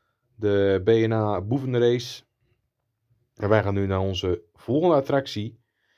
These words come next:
Dat is de boomstammetjes, eh, rivier. Die gaan we dus thematiseren in Bassinalian. En ik wil er een soort circus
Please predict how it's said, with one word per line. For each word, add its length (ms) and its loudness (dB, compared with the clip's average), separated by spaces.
Dat 140 -8
is 160 0
de 140 0
boomstammetjes, 880 0
eh, 160 -2
rivier. 480 -2
Die 100 -4
gaan 240 2
we 60 0
dus 220 0
thematiseren 720 2
in 100 -4
Bassinalian. 760 0
En 100 -4
ik 100 -6
wil 140 0
er 60 -4
een 100 -6
soort 240 -4
circus 760 -2